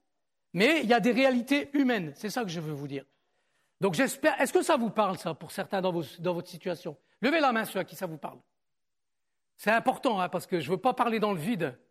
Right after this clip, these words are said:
Donc, euh, mettez, met-, mettez ça à vous-même, hein. Alors, on va, il me reste peu de temps.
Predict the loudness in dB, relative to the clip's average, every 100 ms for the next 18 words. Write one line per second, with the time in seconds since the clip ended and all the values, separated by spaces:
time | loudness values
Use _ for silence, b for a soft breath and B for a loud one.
0 | _ _ _ _ _ _ _ _ -2 0
1 | 2 2 2 0 0 -4 -6 -4 0 0
2 | 2 2 2 4 4 2 2 2 2 -2
3 | -6 _ _ _ _ _ _ _ _ _
4 | _ _ 0 2 4 2 2 2 2 0
5 | -4 -8 -4 -2 -4 -2 -2 -2 0 2
6 | 2 0